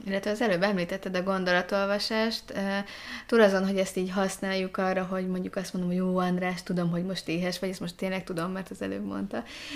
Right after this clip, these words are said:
de nyilván, hogyha nem mondta volna, akkor nem lenne illő ilyet beleprojektálnom. Viszont ezt így elvárjuk a másik részéről is, hogy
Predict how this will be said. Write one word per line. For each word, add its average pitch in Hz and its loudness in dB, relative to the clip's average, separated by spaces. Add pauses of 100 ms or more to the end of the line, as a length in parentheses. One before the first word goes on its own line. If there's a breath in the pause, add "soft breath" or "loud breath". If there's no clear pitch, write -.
(140 loud breath)
de 180 4 (200)
nyilván, 180 4
hogyha 175 2
nem 165 4
mondta 175 0
volna, 175 2
akkor 175 -2
nem 170 0 (120)
lenne 165 0
illő 160 -2
ilyet 170 -4
beleprojektálnom. 175 -4 (920 loud breath)
Viszont 202 2
ezt 220 -2
így 330 0
elvárjuk 175 6
a 208 0
másik 202 -2
részéről 170 0
is, 180 0
hogy 185 2